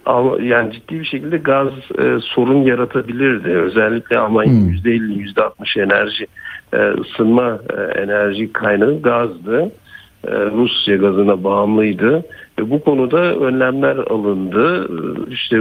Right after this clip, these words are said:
Speaker 1: Almanya depolar oluşturuldu, depolar açtı.
Speaker 2: Hmm.
Speaker 1: Şu anda depolar dolu. E, ve bu nedenle eğer kır-, kışın uzun olmazsa bir enerji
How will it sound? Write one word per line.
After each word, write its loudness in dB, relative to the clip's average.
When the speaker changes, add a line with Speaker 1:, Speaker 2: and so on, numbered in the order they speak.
Speaker 1:
Almanya 0
depolar 0
oluşturuldu, -2
depolar 0
açtı. 0
Speaker 2:
Hmm. 6
Speaker 1:
Şu 4
anda 0
depolar -2
dolu. 2
E, -2
ve -2
bu 2
nedenle 2
eğer 2
kır-, 0
kışın -2
uzun 2
olmazsa 0
bir -4
enerji 0